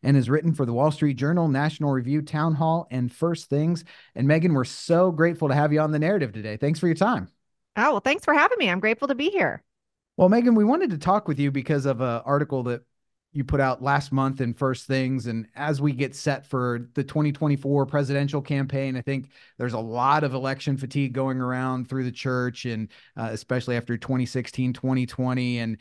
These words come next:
Speaker 1: and as we get set for this Biden-Trump, presumably, face-off again here in twenty twenty-four, we're seeing that there's this movement, um, maybe coming to a head from the left of, of trying to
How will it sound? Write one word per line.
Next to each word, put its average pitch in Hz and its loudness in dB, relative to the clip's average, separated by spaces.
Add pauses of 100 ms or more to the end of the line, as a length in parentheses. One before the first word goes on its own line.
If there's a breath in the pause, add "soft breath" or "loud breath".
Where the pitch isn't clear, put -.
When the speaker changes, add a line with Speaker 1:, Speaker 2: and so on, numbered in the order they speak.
(360 soft breath)
Speaker 1:
and 120 -2 (340)
as 147 2
we 143 0
get 135 -2
set 135 -2
for 135 -4
this 120 -2 (320)
Biden-Trump, 127 0
presumably, 117 0
face-off 123 -2
again 117 -2
here 120 0
in 117 -2
twenty 120 -2
twenty-four, 135 0
we're 131 2
seeing 220 2
that 135 -2 (420 loud breath)
there's 147 4
this 135 0
movement, 127 0 (100)
um, 110 -6 (220)
maybe 185 0
coming 180 2
to 135 0
a 107 -2
head 135 0
from 123 -2
the 120 -2
left 127 -2
of, 110 -4
of 110 -10
trying 147 0
to 123 -2